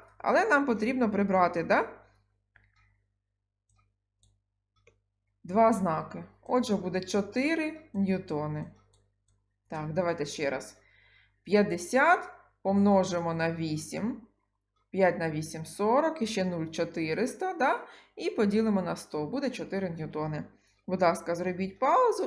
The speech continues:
і самостійно запишіть відповідь. Переходимо до наступної задачі. Під дією сили п'ятнадцять ньютон пружина видовжилася на три сантиметри. Чому дорівнює жорсткість пружини?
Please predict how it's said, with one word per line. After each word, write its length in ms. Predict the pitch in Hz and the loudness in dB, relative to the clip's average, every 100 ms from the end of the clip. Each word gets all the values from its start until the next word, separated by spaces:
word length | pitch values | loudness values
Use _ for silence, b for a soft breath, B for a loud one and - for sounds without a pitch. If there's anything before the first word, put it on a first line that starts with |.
| - | -4
і 160 | 294 | -4
самостійно 680 | 392 202 180 185 - 294 262 | -2 -2 -2 -6 -6 -2 -2
запишіть 720 | 190 160 170 - 220 220 - - | -2 -4 -10 -8 -6 -6 -10 -14
відповідь. 760 | 160 165 160 - 151 151 - - _ _ _ _ - | -8 -8 -8 -10 -10 -10 -16 -20 _ _ _ _ -8
Переходимо 640 | 175 190 220 302 359 330 | -6 -2 0 0 -2 -4
до 140 | 277 | -2
наступної 680 | 233 269 302 - 175 165 160 | -2 -4 -6 -8 -8 -8 -8
задачі. 540 | 156 160 160 - - - - _ _ B B B B B B | -8 -6 -6 -8 -10 -16 -20 _ _ B B B B B B
Під 260 | - 196 156 | -2 -2 -2
дією 460 | 185 320 427 214 | -4 -2 0 0
сили 500 | 190 - 185 170 165 | -2 -4 -4 -4 -6
п'ятнадцять 800 | 165 180 185 185 226 330 247 196 | -4 0 0 2 0 0 -4 -4
ньютон 500 | 185 185 180 160 156 | -4 -6 -4 -6 -6
пружина 920 | 160 220 294 220 214 185 165 233 - - _ | -2 0 0 2 0 2 0 -2 -4 -16 _
видовжилася 1080 | 175 180 220 202 214 220 240 247 262 277 285 B B B | -10 -2 0 2 2 2 2 2 2 0 -2 B B B
на 160 | 190 190 | 0 0
три 240 | 190 240 | 2 0
сантиметри. 840 | 285 240 220 196 165 156 - - - - | 0 -2 0 0 0 -2 -6 -8 -12 -8
Чому 360 | - 262 285 | -2 0 2
дорівнює 580 | 226 233 240 226 208 202 | 2 2 2 2 4 2
жорсткість 840 | 190 180 233 214 226 - 311 - - | 2 4 6 6 2 -2 -4 -4 -2
пружини? 640 | 233 202 175 151 143 - | 0 0 -2 -4 -6 -10